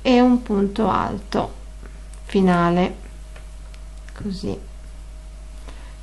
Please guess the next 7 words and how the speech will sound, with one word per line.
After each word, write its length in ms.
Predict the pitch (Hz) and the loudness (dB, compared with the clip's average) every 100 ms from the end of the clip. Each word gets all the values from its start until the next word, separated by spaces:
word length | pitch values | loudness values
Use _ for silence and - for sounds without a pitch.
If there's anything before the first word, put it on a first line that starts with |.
| - | -4
Poi, 380 | - 233 247 349 - - - - | 6 8 10 6 0 -10 -8 4
allora, 340 | 202 185 190 - - - - | 6 6 2 -4 -12 -10 -2
a 100 | 226 | -2
questo 460 | - 294 285 370 370 | 2 2 2 2 4
punto 600 | 240 233 233 277 285 - - - - - | 4 4 4 4 2 2 -8 -14 -10 4
abbiamo 720 | 254 247 233 208 196 185 - - | 6 10 10 10 8 6 0 -6
terminato 1120 | - 233 240 277 269 208 196 190 226 220 220 | 4 8 10 10 8 6 4 2 4 4 4